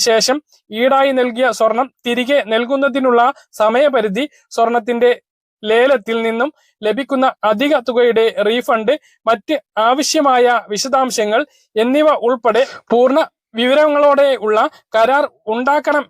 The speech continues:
എന്ന് കരട് മാർഗനിർദ്ദേശങ്ങൾ വായ്പ നൽകുന്ന സ്ഥാപനങ്ങളോട് ആവശ്യപ്പെടുന്നുണ്ട്.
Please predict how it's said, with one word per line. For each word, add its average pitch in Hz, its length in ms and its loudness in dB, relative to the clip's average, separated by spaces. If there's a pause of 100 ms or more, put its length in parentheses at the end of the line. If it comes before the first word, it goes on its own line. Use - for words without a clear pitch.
(100)
എന്ന് 202 180 0 (300)
കരട് 269 300 2 (180)
മാർഗനിർദ്ദേശങ്ങൾ 254 880 0 (360)
വായ്പ 247 280 2 (300)
നൽകുന്ന 240 360 -2 (180)
സ്ഥാപനങ്ങളോട് 233 800 0 (260)
ആവശ്യപ്പെടുന്നുണ്ട്. 220 680 -2